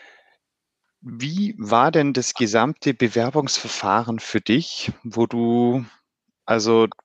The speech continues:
wir haben ja das Online-Formular schon gehabt und wie hat sich das Ganze über,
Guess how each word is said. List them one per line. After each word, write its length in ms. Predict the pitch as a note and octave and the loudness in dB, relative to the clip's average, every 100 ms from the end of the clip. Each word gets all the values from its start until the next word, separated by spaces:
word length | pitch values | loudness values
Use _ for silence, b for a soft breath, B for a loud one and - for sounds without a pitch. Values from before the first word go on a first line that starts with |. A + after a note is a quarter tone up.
| _ _ _ - - _ _ | _ _ _ -20 -20 _ _
wir 220 | A#2+ A2 | 0 2
haben 200 | A#2+ A#2+ | 2 4
ja 100 | A2+ | 2
das 220 | A2 - | 2 0
Online-Formular 920 | B2+ D3+ D3 D3 C3+ B2 A#2+ A2 A2+ | 0 2 0 0 0 0 0 2 0
schon 260 | - A2+ G2+ | 0 -4 -2
gehabt 480 | G2+ G#2+ D#3+ - D3 | -2 0 -2 -2 -2
und 220 | A#2 - | -2 -6
wie 600 | - G#2+ A2 C3+ D#3 C#3+ | -16 -14 -10 -8 -6 -4
hat 240 | G#2+ B2+ - | -2 -4 -4
sich 160 | A#2 | -8
das 240 | - A#2 - | -6 -4 0
Ganze 420 | A2+ C3 - B2+ | 0 0 -2 -4
über, 800 | F#2 B2 C3+ B2+ B2 A#2+ A#2+ | -4 -4 0 4 6 6 2